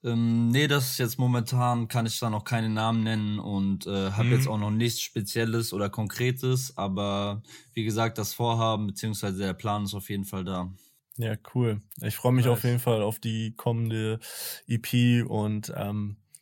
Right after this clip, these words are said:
Speaker 3: ja, ich mag diesen eighties, äh, seventy Vibe halt richtig, äh, und ich bin mega gespannt.
Speaker 2: Ähm, genau, wie sieht's denn aus? Jetzt mit Corona ist ja zurzeit alles ein bisschen kacke. Ich meine, es ist nice, ihr könnt viel producen, aber so konzertmäßig siehst du dich als jemanden, der Live-Auftritte gibt?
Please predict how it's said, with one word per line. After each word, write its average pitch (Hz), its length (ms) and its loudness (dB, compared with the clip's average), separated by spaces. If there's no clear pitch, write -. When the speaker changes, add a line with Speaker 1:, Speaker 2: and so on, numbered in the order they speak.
Speaker 3:
ja, 104 240 0
ich 104 200 -6
mag 107 200 0
diesen 110 260 -2
eighties, 107 440 -4
äh, 104 120 -4
seventy 107 520 -4
Vibe 101 260 -4
halt 101 140 -6
richtig, 107 460 -10
äh, 104 300 -6
und 110 80 0
ich 113 80 -2
bin 117 160 4
mega 117 180 6
gespannt. 113 540 0
Speaker 2:
Ähm, 123 520 4
genau, 123 380 6
wie 120 100 2
sieht's 135 200 0
denn 131 120 0
aus? 147 280 2
Jetzt 131 220 0
mit 127 160 2
Corona 131 380 0
ist 135 120 -2
ja 131 80 -2
zurzeit 127 380 0
alles 120 240 0
ein 123 60 2
bisschen 120 240 -2
kacke. 139 280 2
Ich 127 120 -4
meine, 123 240 0
es 107 80 -4
ist - 80 -10
nice, 127 320 2
ihr 135 80 -4
könnt 123 180 0
viel 127 220 -2
producen, 127 680 -2
aber 120 380 4
so 117 260 -2
konzertmäßig 147 1300 0
siehst 139 320 -2
du 139 80 -2
dich 131 420 -4
als 117 360 -2
jemanden, 123 420 0
der 110 100 2
Live-Auftritte 131 760 -2
gibt? 143 360 -12